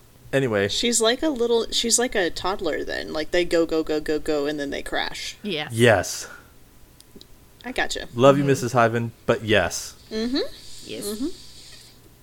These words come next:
Speaker 3: She's my favorite toddler. Who's buying a
Speaker 2: She is a
Speaker 3: house.
Speaker 2: cute toddler.
Speaker 3: She is. She's very cute.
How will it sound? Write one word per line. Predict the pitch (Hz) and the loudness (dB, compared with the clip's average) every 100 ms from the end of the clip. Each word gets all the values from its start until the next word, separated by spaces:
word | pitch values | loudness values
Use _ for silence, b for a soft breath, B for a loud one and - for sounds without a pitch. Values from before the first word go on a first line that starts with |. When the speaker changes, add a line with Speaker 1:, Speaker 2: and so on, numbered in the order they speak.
| - - - | -20 -20 -12
Speaker 3:
She's | 214 226 | -10 -8
my | 220 | -8
favorite | 214 208 - - | -8 -8 -10 -12
toddler. | - - 87 214 214 - - - - - - - b b b b b b - - - | -14 -14 -16 -16 -20 -20 -20 -20 -20 -20 -20 -20 b b b b b b -20 -12 -8
Who's | 208 | -6
buying | - 190 202 | -2 -2 -2
a | |
Speaker 2:
She | 202 190 | 0 0
is | - | 0
a | 220 | -4
Speaker 3:
house. | - | -4
Speaker 2:
cute | 165 131 | -4 -4
toddler. | - - - - | -6 -8 -8 -8
Speaker 3:
She | 226 - | -8 -10
is. | - 117 - - | -14 -14 -16 -16
She's | - - | -18 -18
very | - - | -18 -18
cute. | - - - | -18 -18 -18